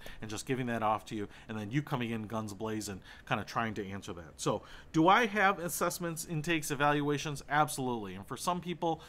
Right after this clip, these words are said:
you know, if I'm doing a group session, what I'll have them do is do that, because what I need them to do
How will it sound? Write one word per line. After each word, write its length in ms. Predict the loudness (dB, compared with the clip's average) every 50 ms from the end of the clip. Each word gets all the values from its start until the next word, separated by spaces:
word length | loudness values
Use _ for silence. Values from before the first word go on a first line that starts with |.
| -14 -8
you 60 | -4
know, 80 | -4 -2
if 80 | -2
I'm 120 | -2 -2 0
doing 200 | 2 2 2 0
a 20 |
group 260 | 0 0 0 0 0
session, 420 | 0 0 0 2 0 0 -4 -4 -2
what 100 | 0 0
I'll 120 | 0 2
have 200 | 2 0 0 0
them 160 | -2 -4 -4
do 160 | -4 -4 -2
is 140 | -2 -4 -4
do 140 | -4 -4 0
that, 200 | 0 0 0 -2
because 240 | -4 -6 -6 -6 -4
what 160 | -4 -2 -2
I 100 | -2 -2
need 260 | -2 -2 -2 -2 -2
them 160 | -2 -2 -2
to 100 | -4 -6
do 220 | -6 -4 -4 -4